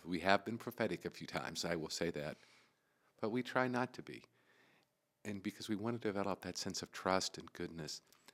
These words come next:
and carrying that message. And so most listen, some disagree, but I think even the people that disagree with us know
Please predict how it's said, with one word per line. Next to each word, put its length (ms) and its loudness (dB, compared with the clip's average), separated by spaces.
and 120 -10
carrying 380 0
that 180 -8
message. 360 -6
And 100 -4
so 120 0
most 380 2
listen, 280 0
some 260 -2
disagree, 600 -2
but 100 0
I 60 2
think 260 -2
even 200 -2
the 60 -2
people 360 -2
that 140 -12
disagree 480 -2
with 220 -4
us 200 0
know 360 0